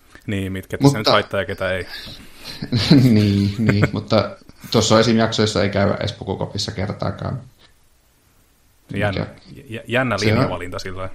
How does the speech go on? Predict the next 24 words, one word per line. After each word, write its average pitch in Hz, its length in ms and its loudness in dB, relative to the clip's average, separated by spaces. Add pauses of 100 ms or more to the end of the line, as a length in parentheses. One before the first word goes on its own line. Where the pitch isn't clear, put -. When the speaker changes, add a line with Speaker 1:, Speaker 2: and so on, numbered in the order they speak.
(120)
Speaker 1:
sillä, 92 380 -8
että - 160 -10
kumminkin 113 280 0
Speaker 2:
Joo. 107 80 2
Speaker 1:
se 104 60 0
on 101 60 0
niin 98 120 -6
keski-, 104 460 -6
keskeinen 101 440 -4
juttu 98 260 -8
sitä 92 260 -8
ekaa 95 220 -6
kautta, 87 360 -10
niin 104 140 -10
aika 104 180 -8
erikoista, 104 480 -8
mutta - 240 -8 (480)
annan 123 220 0
mahdollisuuden 95 560 -4
ilman 104 220 -8
muuta. 107 300 -8
Sarja 101 260 -6
kiinnostaa 95 460 -10
edelleen. 95 320 -12